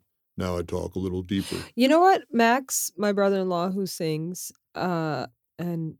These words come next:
Speaker 2: he's an amazing singer and musician. He said,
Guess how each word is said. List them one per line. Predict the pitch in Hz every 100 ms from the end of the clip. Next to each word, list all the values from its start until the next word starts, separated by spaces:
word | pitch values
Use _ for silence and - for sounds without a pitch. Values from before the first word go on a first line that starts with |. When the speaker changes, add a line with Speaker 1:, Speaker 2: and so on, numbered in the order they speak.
| -
Speaker 2:
he's | 156 165
an | 160 156
amazing | 156 160 151 147 147 143
singer | - 151 143 139
and | 143
musician. | 143 143 143 - 175 240 262 - - - _ _ _
He | - - 294 320 302 262
said, | - 190 165 156 143